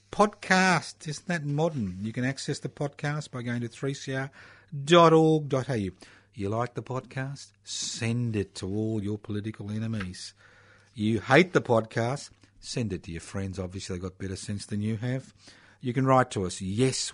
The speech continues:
we do answer letters. Every, last weekend, I went to the post office box and I couldn't believe it. It was packed, packed. Took me eight hours to answer all the mail. You can write to us at Post Office Box twenty,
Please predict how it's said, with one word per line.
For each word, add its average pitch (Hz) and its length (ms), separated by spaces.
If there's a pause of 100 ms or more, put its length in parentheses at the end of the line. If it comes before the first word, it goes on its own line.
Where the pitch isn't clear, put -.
we 107 140
do 131 280
answer 135 320
letters. 131 480 (280)
Every, 160 300 (500)
last 180 320
weekend, 139 320
I 123 60
went 131 140
to 135 80
the 120 80
post 143 280
office 104 200
box 104 280
and 131 80
I 123 40
couldn't 151 260
believe 131 380
it. 104 100
It 120 60
was 120 120 (140)
packed, - 460 (180)
packed. - 420 (300)
Took 160 160
me 143 160
eight 147 160
hours 151 280
to 131 80
answer 131 300
all 131 80
the 127 80
mail. 131 400 (400)
You 143 100
can 135 140
write 156 240
to 117 120
us 98 120
at 104 100
Post 131 300
Office 123 240
Box - 280
twenty, 123 440